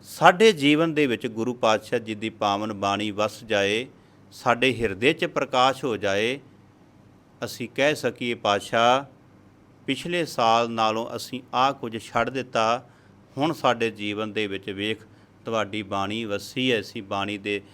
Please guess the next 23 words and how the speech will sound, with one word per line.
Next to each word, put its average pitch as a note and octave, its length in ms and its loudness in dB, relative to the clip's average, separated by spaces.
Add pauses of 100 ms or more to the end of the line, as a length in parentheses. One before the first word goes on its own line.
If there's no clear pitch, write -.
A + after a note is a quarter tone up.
(220)
ਸਿੱਖ - 440 -4
ਬਣੇ A#2 400 -4
ਹਾਂ, A#2 100 -4 (600)
ਅਸੀਂ A#2 200 -12
ਕਿਸੇ C#3 400 -2
ਮਨੁੱਖ C3 440 -4
ਦੇ B2+ 160 -4
ਸਿੱਖ - 360 -8
ਨਹੀਂ, B2 340 0 (1400)
ਅਸੀਂ G3 280 0
ਗੁਰੂ D3 220 0
ਗ੍ਰੰਥ A#2+ 220 0
ਸਾਹਿਬ A#2 280 -4
ਮਹਾਰਾਜ G#2 340 -2
ਜੀ A2 100 -8
ਤੁਹਾਡੇ G#2 480 -2
ਸਿੱਖ B2+ 380 -6
ਹਾਂ।" D#3 220 0 (640)
ਸਾਨੂੰ D3 480 0
ਕਿਸੇ E3+ 460 -4
ਦਾ G3 160 0
ਭਰਮ A#2+ 360 0
ਨਹੀਂ B2+ 280 0